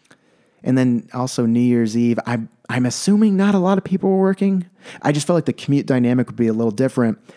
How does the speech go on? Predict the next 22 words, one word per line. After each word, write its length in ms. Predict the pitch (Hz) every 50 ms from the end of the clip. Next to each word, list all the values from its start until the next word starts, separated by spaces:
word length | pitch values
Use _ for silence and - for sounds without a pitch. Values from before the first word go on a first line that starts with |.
| - - - - - - _ _ _ _
So 200 | - - 156 143
instead 340 | 131 120 - - 185 185 190
of, 420 | 202 185 160 127 107 - - - _ _ _
instead 300 | - 135 - - 185 190
of 120 | 156 123
looking 240 | 120 131 131 - 135
at 60 | 127
this 160 | - 117 - -
episode 380 | - 113 123 117 - 127 113
as 100 | 110 101
a 60 | 110
commute 320 | 107 - - 123 120 117 -
to 80 | -
work, 340 | 104 107 117 120 127 127 - - _ _ _ - _
how 180 | - - 143
about 180 | 156 160 135 -
this? 340 | 113 98 85 85 - - - - _ _ _ -
We're 540 | - 87 87 90 95 120 139 156 165 175
commuting 800 | 170 - - 170 151 135 123 123 120 110 113 104 104 101 95 98 - _ _ _ _ _ _ _
out 220 | - 113 113 120 117
of 180 | 110 95 95
bed, 400 | 92 107 98 95 82 - 151 -